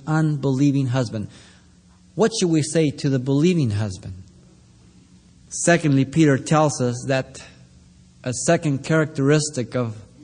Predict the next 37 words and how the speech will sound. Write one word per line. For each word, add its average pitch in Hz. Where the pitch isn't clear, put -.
Christian 131
women 131
is 147
the 139
modesty 180
of 156
their 147
dress 123
in 120
verses 123
three 139
and 120
four. 104
"Do 175
not 233
let 220
your 190
beauty 160
be 180
the 160
outward 165
adorning 135
or 123
arranging 143
of 123
the 117
hair 135
or 120
wearing 143
gold 127
or 123
a 120
putting 175
on 151
of 127
fine 143
apparel." 131